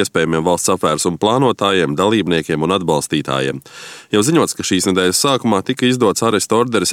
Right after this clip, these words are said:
četrdesmit divu žurnālistu aizturēšanai, bet vakar tiesa nolēma piemērot ieslodzījumu septiņpadsmit no viņiem.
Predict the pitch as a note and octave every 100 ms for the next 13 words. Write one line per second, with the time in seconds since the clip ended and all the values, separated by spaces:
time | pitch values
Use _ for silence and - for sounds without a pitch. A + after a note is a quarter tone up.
0 | - A#2+ A#2 G#2 G2 - F#2+ F2 A#2+ F#2
1 | D2+ F#2 F2+ D2+ D#2 - G#2 - D#2+ C#2
2 | - C2+ A1+ _ - C#2+ E2+ - B2+ C3+
3 | A#2+ C3 B2 A2 F2 A2+ A#2+ G#2 F2+ A2+
4 | A2 A2 E2+ F2+ F2 - A2 F#2+ D#2 -
5 | C#2 D2 D2+ D2+ F2+ E2+ C#2+